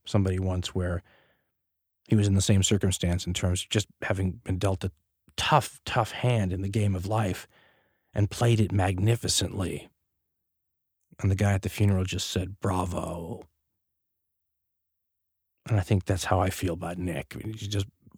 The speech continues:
"Bravo." You did it better than any of the rest of us could do it.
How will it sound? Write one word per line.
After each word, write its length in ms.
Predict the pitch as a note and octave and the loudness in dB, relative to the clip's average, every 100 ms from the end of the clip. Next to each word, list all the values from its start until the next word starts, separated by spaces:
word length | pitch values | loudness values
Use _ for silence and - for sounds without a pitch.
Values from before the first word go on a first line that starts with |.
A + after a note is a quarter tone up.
| _ _ - | _ _ 0
"Bravo." 680 | A2 G#2 F2+ E2+ E2+ - - _ _ _ _ _ _ _ _ _ _ _ _ _ _ _ | 2 2 0 -6 -8 -12 -20 _ _ _ _ _ _ _ _ _ _ _ _ _ _ _
You 120 | G2+ | -2
did 200 | G2 A2+ | 4 6
it 200 | A#2 G2 | 6 2
better 260 | A2 G#2+ G#2 | 4 4 4
than 200 | G#2 G2 | 4 2
any 260 | G#2 A2 | 4 6
of 80 | A2+ | 6
the 80 | F#2 | 4
rest 280 | F2+ F#2 - | 0 0 0
of 120 | F2+ | 0
us 160 | - - | -2 -2
could 160 | F2+ | -6
do 200 | F2 E2 | -4 -4
it. 120 | - | -6